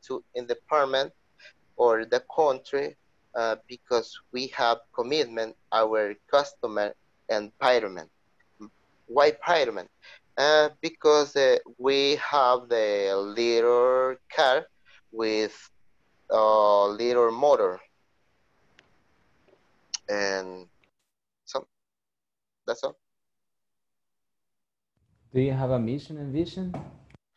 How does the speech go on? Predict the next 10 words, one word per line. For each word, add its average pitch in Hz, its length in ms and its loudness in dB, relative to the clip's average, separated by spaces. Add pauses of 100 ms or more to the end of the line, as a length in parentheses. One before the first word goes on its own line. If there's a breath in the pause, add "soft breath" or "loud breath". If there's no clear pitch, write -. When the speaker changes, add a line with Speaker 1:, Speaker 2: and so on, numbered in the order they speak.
(220)
Speaker 1:
Yeah, 104 260 0 (720 loud breath)
I 104 140 0
have 113 240 -4
a 117 140 -2
mission 104 400 -12
and 101 160 -12
vision. 120 340 -10 (2000 loud breath)
The 95 140 -6
first 95 540 -2
mission 208 440 -4